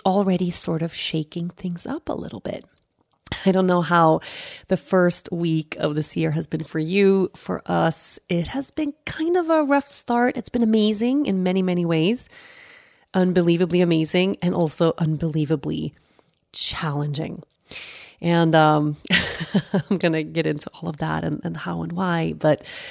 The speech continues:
before I do, I just wanna, I just wanna say hi. And that I'm so, so deeply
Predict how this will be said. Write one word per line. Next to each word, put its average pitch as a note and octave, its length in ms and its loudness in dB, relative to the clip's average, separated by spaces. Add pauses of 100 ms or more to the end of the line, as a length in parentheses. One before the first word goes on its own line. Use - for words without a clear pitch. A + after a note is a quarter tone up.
(560)
before G#3 380 0
I F#3+ 120 4
do, F3 580 4
I E3+ 140 2
just E3 280 -2
wanna, D#3 540 2 (320)
I F#3 40 -8
just G3 220 -8
wanna F3 400 2 (300)
say - 220 -2
hi. C3 580 -6 (340)
And D#3 540 0
that E3+ 180 -4
I'm D3+ 120 0
so, E3 760 2
so D#3+ 520 0 (140)
deeply D#3 560 -6